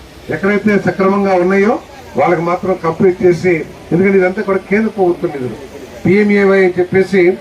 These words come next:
ప్రైమ్ మినిస్టర్ ఆవాస్ యోజన అని చెప్పేసి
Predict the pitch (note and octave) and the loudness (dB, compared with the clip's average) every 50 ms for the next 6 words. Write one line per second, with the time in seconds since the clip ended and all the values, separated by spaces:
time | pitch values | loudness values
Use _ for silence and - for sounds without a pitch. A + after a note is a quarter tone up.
0 | - - - D3+ D3 C#3 - D#3 F3+ G3 G3+ G3+ G3+ F#3 - - F#3 F3+ F3 F3+ | -8 -16 -16 -16 -10 -6 -2 0 2 4 4 4 4 2 2 0 -2 -2 0 2
1 | F3+ F3+ - - E3+ E3+ E3+ E3+ F3 F3 E3+ E3 E3 E3 - - E3+ E3 - - | 2 0 2 2 2 2 4 2 2 0 0 0 -2 -4 -2 -2 -2 -2 0 2
2 | F#3+ G3 | 2 2